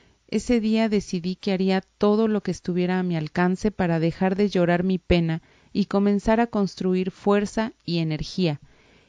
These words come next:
Inicié un programa serio de ejercicios, dieta sana y descanso, y también busqué divertirme con amigos. También inicié un serio programa de renovación espiritual.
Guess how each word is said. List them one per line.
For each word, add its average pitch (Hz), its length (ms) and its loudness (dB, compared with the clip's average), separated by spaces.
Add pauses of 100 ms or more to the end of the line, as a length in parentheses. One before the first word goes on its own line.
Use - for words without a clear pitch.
(100)
Inicié 226 480 2
un 214 100 2
programa 196 480 2
serio 196 400 2
de 226 80 0
ejercicios, 170 840 -4 (260)
dieta 202 460 0
sana 170 560 -2 (220)
y 208 160 2
descanso, 196 720 -2 (500)
y 277 200 4
también 262 420 4
busqué 214 400 0
divertirme 175 600 0
con 160 200 -4
amigos. 156 580 -6 (680)
También 214 360 4
inicié 226 400 4
un 202 140 2
serio 190 320 2
programa 175 500 0
de 170 100 0
renovación 156 720 -2
espiritual. 160 800 -2